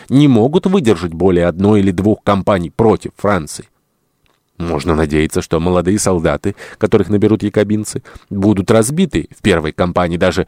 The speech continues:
быть может, во второй. Но что касается третьей, то пусть я окажусь революционером в ваших предубеждённых глазах. В третьей кампании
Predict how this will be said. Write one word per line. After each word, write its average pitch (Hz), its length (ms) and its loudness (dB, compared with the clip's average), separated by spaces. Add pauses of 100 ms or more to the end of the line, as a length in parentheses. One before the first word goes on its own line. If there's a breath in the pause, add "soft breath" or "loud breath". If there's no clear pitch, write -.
(220 loud breath)
быть - 180 -4
может, 98 300 0
во 104 80 0
второй. 123 400 2
Но 78 140 -4
что - 240 -10
касается 82 560 -6
третьей, 143 640 -2 (180)
то - 120 -2
пусть 135 520 0
я 85 140 0
окажусь 85 500 0
революционером 82 920 -2
в - 20 -6
ваших 85 320 -4 (480 loud breath)
предубеждённых 78 720 -4
глазах. 80 400 0 (200 loud breath)
В - 80 -20
третьей 98 480 -2
кампании 87 680 -4